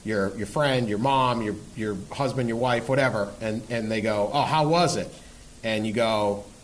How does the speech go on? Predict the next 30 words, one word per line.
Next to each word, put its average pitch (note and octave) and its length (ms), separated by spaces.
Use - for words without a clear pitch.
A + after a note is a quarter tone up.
"Oh, D3 120
man, A2 380
it C3+ 140
was A#2 160
incredibly D3 460
sad. G2 380
These A2+ 160
people D3+ 280
were B2+ 80
carrying," B2 480
I A#2+ 100
think D#3+ 140
there's C3 180
a - 20
part B2 300
in G#2+ 120
there, G2+ 380
um, G2 540
where A2+ 120
they're, A2 140
like, G#2 180
carrying A#2 380
pictures C3+ 480
of, G#2 120
like, G2+ 360
people C3 280
finishing A#2+ 400
the G#2+ 80
mar-, A2+ 320
like, B2+ 200